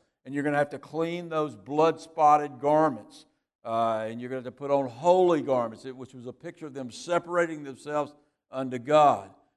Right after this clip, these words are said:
And when they did that, they came back to Bethel, and Jacob built an altar there, if you remember in the last chapter. And he named it El Bethel, the God of the house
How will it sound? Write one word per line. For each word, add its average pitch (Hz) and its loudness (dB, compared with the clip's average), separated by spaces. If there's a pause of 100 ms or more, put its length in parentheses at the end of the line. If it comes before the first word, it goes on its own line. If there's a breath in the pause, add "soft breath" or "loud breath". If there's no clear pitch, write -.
(160)
And 135 -10
when 156 -4
they 151 2
did 190 4
that, 156 2
they 143 -10
came 147 -10
back 180 4
to 175 -14
Bethel, 123 -2
and 113 -12
Jacob 151 -6
built 156 0
an 156 -8
altar 170 2
there, 113 -8
if 104 -14
you 117 -12
remember 120 -6
in 113 -12
the 117 -10
last 123 0
chapter. 143 -4 (280)
And 135 -6
he 139 -2
named 156 -2
it 165 -6
El 170 2
Bethel, 160 2
the 117 -6
God 147 4
of 160 -6
the 151 -2
house 160 2